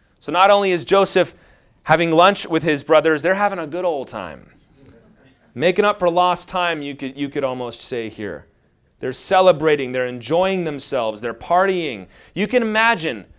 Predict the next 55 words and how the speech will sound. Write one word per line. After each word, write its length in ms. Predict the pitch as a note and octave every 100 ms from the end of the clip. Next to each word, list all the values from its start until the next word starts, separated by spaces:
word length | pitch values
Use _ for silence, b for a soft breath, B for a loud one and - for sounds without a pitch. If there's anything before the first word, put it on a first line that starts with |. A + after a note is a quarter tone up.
| _ _
like, 120 | - D#3+
le-, 160 | G#3+
leave 240 | F#3+ B3+ C4
us, 240 | - -
leave 180 | G#3 B3+
that 160 | A#3
aside 380 | F#3+ - G3 F3+
for 60 | E3
a 40 |
moment. 160 | D3 C3
This 160 | E3+
is 80 | G#3
not 160 | G#3+ G#3
trying 160 | G3+
to 60 | F3+
cast 240 | D#3+ D#3
any 120 | E3+ F3+
kind 160 | F3+
of 60 | C#3+
moral 240 | C#3+ D3+
judgment 420 | C3 C3 C3+ B2+
on 140 | A#2 A2+
Joseph. 420 | A2+ A2+ - - B B B
What 100 | F#3
you're 80 |
supposed 260 | A3 A#3 G#3
to 100 | F3+
see 280 | - A3 G3+
is 100 | D3+
Joseph 300 | A#3+ C4 A#3
has 100 | F#3
probably 540 | - G3 E3 F#3 F3 B B
longed 540 | C#3 G3+ B3 C#4 C4
for 120 | -
something 320 | G3 A3 G#3+ G#3+
like 260 | G3+ G#3
this 160 | A3 G3+
with 120 | F3+
his 160 | G3+ G3
family 440 | G3+ F#3 F#3 F3+ B B
his 200 | A#3 B3
whole 240 | G#3 A3
life. 520 | G3 F#3 C3 - - _ _ b b b
He 120 | A#3
missed 260 | C4 B3
out 180 | A#3 A3
on 140 | G3 G3 -
all 480 | A3 A#3+ B3+ C4 B B
the 100 | F3+
relationship 640 | F3+ G#3+ A#3 B3+ A#3 B3+
and 120 | F3
friendship 560 | D#3 - A3 A#3 - A#3 E3+
and 180 | D#3
young 280 | D#3 G#3 A#3
manhood 560 | G#3+ G#3+ G#3 G#3 G#3+